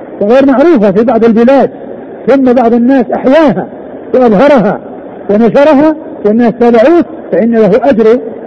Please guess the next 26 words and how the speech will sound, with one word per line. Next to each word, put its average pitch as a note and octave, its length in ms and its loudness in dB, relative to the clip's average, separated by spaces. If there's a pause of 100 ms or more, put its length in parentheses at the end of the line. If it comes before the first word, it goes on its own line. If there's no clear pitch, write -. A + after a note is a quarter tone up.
(440)
كل D#4 220 2
من A#3+ 140 0
عمل A3 320 2
بها، A3 340 0 (360)
لأنه A3+ 280 2
هو C4+ 160 2
الذي C4+ 220 2
دل A#3 240 2
الناس A3+ 280 0
على G#3 180 0
هذا G#3+ 200 2
الخير، C#4 380 0 (240)
وهو A3+ 120 4
الذي B3 200 2
أظهر A3+ 300 2
الناس، A3 240 0 (420)
أظهر G#3+ 360 2
للناس G#3+ 300 2
هذا F#3+ 200 2
الخير. E3 200 -4 (420)
وقد B3 320 0
قال B3 120 4
صلى A3+ 240 2
الله G#3+ 160 4
عليه G3+ 100 0
وسلم G#3+ 300 0